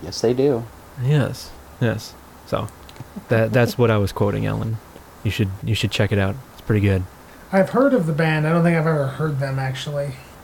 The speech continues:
Speaker 2: That song was played on Radio Oz a lot,
Speaker 3: I
Speaker 2: if
Speaker 3: don't
Speaker 2: I
Speaker 3: think
Speaker 2: remember
Speaker 3: I've listened to
Speaker 2: correctly.
Speaker 3: Radio Oz a lot.
Speaker 2: Hmm?
Speaker 1: And
Speaker 3: I don't
Speaker 1: it,
Speaker 3: think I've
Speaker 1: and it was
Speaker 3: listened to
Speaker 1: also
Speaker 3: Radio Oz a lot. <laughs>
Speaker 1: Oh.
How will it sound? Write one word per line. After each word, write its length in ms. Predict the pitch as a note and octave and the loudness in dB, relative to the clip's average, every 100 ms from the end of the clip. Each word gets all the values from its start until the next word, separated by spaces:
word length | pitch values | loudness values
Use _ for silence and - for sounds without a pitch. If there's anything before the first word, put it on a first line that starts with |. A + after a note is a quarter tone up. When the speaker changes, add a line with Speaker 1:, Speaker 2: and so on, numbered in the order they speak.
| - - - - - | -20 -20 -20 -8 0
Speaker 2:
That 160 | C#3+ | 0
song 240 | - G3+ F#3+ | 2 2 2
was 140 | E3 | 0
played 320 | - C#3+ C#3 | 2 2 4
on 180 | A#2 G#2+ | 4 2
Radio 380 | G#2+ A#2+ C3 A2+ | 2 2 2 2
Oz 540 | G#2 G#2+ A2 - C3+ - | 2 -2 -2 -4 -6 -6
a 40 | A2 | -4
lot, 540 | G#2+ - - - - - - - - | -4 -4 -8 -14 -14 -18 -20 -20 -12
Speaker 3:
I 220 | - D#3 | -6 -2
Speaker 2:
if 80 | A2+ | 2
Speaker 3:
don't 100 | A2+ | 4
Speaker 2:
I 40 | |
Speaker 3:
think 40 | G#2+ | 4
Speaker 2:
remember 240 | G#2 G2+ | 4 2
Speaker 3:
I've 60 | G#2 | 0
listened 180 | - G2+ | 0 -2
to 60 | |
Speaker 2:
correctly. 180 | D#3+ D#3 D#3+ | 0 0 0
Speaker 3:
Radio 100 | D#3+ | 0
Oz 240 | D#3 D#3 | 0 -2
a 40 | D#3 | -2
lot. 300 | D3+ D3+ D#3+ F3+ - - | -4 -6 -6 -12 -16 -4
Speaker 2:
Hmm? 200 | B2+ D3 G3+ - - - - | 2 4 2 -4 -20 -20 -8
Speaker 1:
And 220 | E3+ E3 | -4 0
Speaker 3:
I 40 | |
don't 80 | E3+ | 2
Speaker 1:
it, 20 | |
Speaker 3:
think 120 | E3+ E3+ | 2 0
I've 60 | |
Speaker 1:
and 100 | E3 | 2
it 20 | D#3+ | 2
was 100 | E3+ E3+ | 4 2
Speaker 3:
listened 120 | E3 | 0
to 60 | |
Speaker 1:
also 80 | D#3+ | 0
Speaker 3:
Radio 220 | E3 D#3 E3 | 0 0 0
Oz 180 | E3 D#3+ | 0 0
a 40 | |
lot. 280 | E3 E3+ F#3+ | 0 0 2
<laughs> 40 | A3+ F3+ - - - - - - | 0 0 -6 -20 -20 -20 -16 -12
Speaker 1:
Oh. 140 | A2 | -14